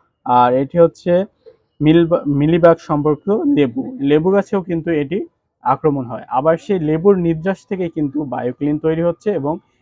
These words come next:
এই পোকাগুলি মেরে ফেলছে। তো বায়োক্লিন এমন একটি প্রোডাক্ট,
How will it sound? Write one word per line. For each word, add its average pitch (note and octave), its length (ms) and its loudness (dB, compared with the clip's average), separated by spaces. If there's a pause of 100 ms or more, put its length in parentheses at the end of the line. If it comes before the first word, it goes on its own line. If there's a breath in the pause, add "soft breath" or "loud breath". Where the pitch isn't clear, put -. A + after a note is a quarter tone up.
(100)
এই C3 140 -2
পোকাগুলি D#3 600 -4 (380)
মেরে C#3+ 180 2
ফেলছে। A#2+ 440 -8 (600)
তো D3+ 80 2
বায়োক্লিন E3 680 2
এমন D#3+ 220 0
একটি G3 180 -4
প্রোডাক্ট, D#3 440 2